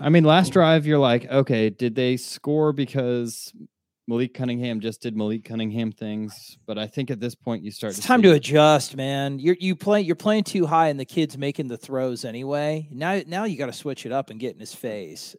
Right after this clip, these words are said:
Speaker 2: And <laughs> I
Speaker 1: That's
Speaker 2: don't
Speaker 1: what I think. That's, that
Speaker 2: I,
Speaker 1: was,
Speaker 2: I,
Speaker 1: that was
Speaker 2: I
Speaker 1: my
Speaker 2: do now.
Speaker 1: frustration all game.
Speaker 2: Yeah, I, I, th-, I think by this time there, there should have been a change. And then you're just every, the, the first tackler is always missing.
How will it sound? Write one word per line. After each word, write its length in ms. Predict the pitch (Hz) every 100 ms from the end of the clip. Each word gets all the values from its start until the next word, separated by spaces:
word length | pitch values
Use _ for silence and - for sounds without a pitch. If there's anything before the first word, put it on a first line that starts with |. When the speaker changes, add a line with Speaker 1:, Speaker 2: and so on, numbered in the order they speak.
| _
Speaker 2:
And 400 | 117 104 101 104 _
<laughs> 100 | - - 170 _ 180 _ 165
I 120 | 147
Speaker 1:
That's 180 | 165 175
Speaker 2:
don't 100 | 123
Speaker 1:
what 20 |
I 160 | 110
think. 300 | 113 92 80 -
That's, 260 | 123 123 -
that 180 | 143
Speaker 2:
I, 40 | 143
Speaker 1:
was, 120 | 135
Speaker 2:
I, 180 | - 180
Speaker 1:
that 120 | 139
was 100 | 139
Speaker 2:
I 100 | 156
Speaker 1:
my 180 | - 139
Speaker 2:
do 80 | 123
now. 220 | 120 113
Speaker 1:
frustration 340 | 104 95 95
all 120 | 82 82
game. 340 | 90 78 87 - _ _
Speaker 2:
Yeah, 300 | 131 107 101
I, 80 | 127 117 127
I, 80 | 131
th-, 140 | - 123
I 140 | 147
think 260 | - 139 -
by 140 | 120
this 240 | 117 113
time 440 | - 110 107 104 98
there, 160 | 117 113
there 160 | 113
should 220 | 110 120 107
have 80 |
been 120 | 98 98
a 80 |
change. 380 | 98 113 107 95
And 100 | 139
then 160 | 156 143
you're 100 | 104
just 240 | 110 - _ _ _ _ _ _ _ _ _
every, 240 | 196 180
the, 140 | 120 113 _
the 80 | 147
first 320 | - 277 -
tackler 400 | 123 165 - 104
is 80 | 98
always 360 | 131 139 98
missing. 580 | 92 120 - 127 127 123